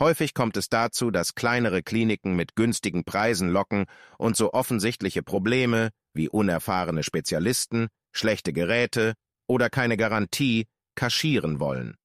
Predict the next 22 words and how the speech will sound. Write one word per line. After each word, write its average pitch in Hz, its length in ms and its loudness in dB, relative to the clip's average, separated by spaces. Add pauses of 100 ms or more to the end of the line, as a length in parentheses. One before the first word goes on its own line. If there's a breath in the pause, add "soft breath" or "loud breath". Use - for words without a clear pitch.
(560)
Bei 120 140 2
der 120 160 4
Elitair 135 560 2
Klinik 117 540 0
können 117 260 2
Sie 104 140 2
sicher 120 320 2
sein, 95 320 2 (260 loud breath)
dass 123 160 0
Sie 127 120 0
nur 131 200 4
dann 139 300 0
behandelt 80 480 0
werden, 80 340 0 (300 loud breath)
wenn 127 200 2
auch 113 220 0
ein 110 220 0
begeisterndes 117 720 0
Ergebnis 95 600 0
garantiert 87 600 0
werden 76 260 0
kann. 69 320 -6